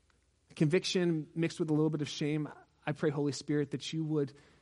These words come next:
you would clear out the shame, that you would clear out the embarrassment,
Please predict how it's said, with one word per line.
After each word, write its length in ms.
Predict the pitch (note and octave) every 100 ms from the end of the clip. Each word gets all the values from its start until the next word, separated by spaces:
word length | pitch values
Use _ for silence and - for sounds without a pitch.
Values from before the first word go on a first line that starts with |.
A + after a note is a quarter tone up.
| -
you 80 | D#3+
would 80 |
clear 240 | C#3+ G3 F#3+
out 120 | E3
the 60 | C3
shame, 440 | - C3+ A#2+ A2+ _ _ _ _ _ -
that 160 | D#3
you 60 | F3+
would 80 | D#3
clear 200 | F3+ E3
out 100 | D#3+
the 80 | D3
embarrassment, 720 | C3 C3+ C#3 C#3 - B2+